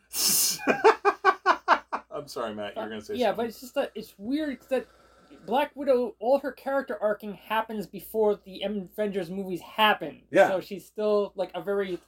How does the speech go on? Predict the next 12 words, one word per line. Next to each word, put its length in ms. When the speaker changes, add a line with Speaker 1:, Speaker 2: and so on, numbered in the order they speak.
Speaker 1:
Well, 120
Speaker 2:
flat 280
character. 640
Speaker 3:
Yeah, 300
exactly. 720
I 180
mean, 240
you're 320
absolutely 400
right. 280
Like, 220
we, 200